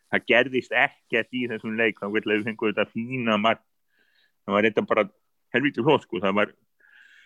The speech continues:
eh, þessi, þessi nikk, þegar, þegar Rashford, sem sagt, svona rétt er með baki í markinu og nikkar boltanum í, sem sagt, beint fyrir hlaupa, hlaupaleiðina hjá McTominay, sem getur ekki annað en lúðra honum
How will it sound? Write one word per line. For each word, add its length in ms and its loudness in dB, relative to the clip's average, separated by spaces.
eh, 640 -14
þessi, 320 6
þessi 240 6
nikk, 340 4
þegar, 480 4
þegar 340 2
Rashford, 420 -2
sem 300 -6
sagt, 160 -6
svona 220 -2
rétt 380 -2
er 100 -10
með 160 -8
baki 300 -4
í 20 -4
markinu 460 -4
og 20 -4
nikkar 560 -4
boltanum 560 -4
í, 100 -4
sem 180 -6
sagt, 180 -10
beint 380 -2
fyrir 320 0
hlaupa, 400 2
hlaupaleiðina 720 -2
hjá 160 -2
McTominay, 520 -6
sem 160 -14
getur 380 2
ekki 160 0
annað 240 0
en 80 0
lúðra 480 0
honum 220 -2